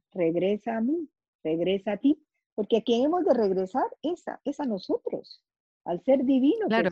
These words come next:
Speaker 2: porque
Speaker 1: somos.
Speaker 2: partes de, partes de que Dios está dentro de ti, tú
Speaker 1: Es,
Speaker 2: eres Dios, tú eres parte de él.
Speaker 1: es,
Speaker 2: Dios
Speaker 1: eres.
Speaker 2: está en mi mente, por eso lo veo en todas partes.
Speaker 1: Exactamente.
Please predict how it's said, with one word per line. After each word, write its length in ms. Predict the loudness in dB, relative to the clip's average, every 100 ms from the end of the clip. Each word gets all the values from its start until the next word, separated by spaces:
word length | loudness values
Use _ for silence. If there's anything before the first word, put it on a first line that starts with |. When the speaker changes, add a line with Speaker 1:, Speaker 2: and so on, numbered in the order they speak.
| -2
Speaker 2:
porque 360 | -4 -2 -4 -4
Speaker 1:
somos. 100 | 0
Speaker 2:
partes 340 | 0 0 -2
de, 260 | -2 -4 _
partes 320 | -2 -2 -2 -4
de 80 |
que 140 | -2 -2
Dios 280 | 2 2 2
está 200 | -2 -2
dentro 300 | -2 -2 -2
de 80 | 2
ti, 260 | 2 2
tú 160 | 0 0
Speaker 1:
Es, 40 |
Speaker 2:
eres 180 | 0 -2
Dios, 260 | -2 -2 -4
tú 80 |
eres 140 | -10 -6
parte 360 | -2 -2 -2
de 240 | -4 -2 -4
él. 200 | -6 -4
Speaker 1:
es, 320 | 0 0 0
Speaker 2:
Dios 200 | 4 6
Speaker 1:
eres. 100 | 6
Speaker 2:
está 100 | 4
en 80 | 2
mi 100 | 2
mente, 360 | 0 -2 -4 -2
por 120 | 0
eso 220 | 0 0
lo 100 | 2
veo 140 | 2
en 80 | 0
todas 200 | -2 -4
partes. 380 | -2 0 0 -4
Speaker 1:
Exactamente. 880 | -2 -2 -2 -4 -2 -2 -2 -4 -6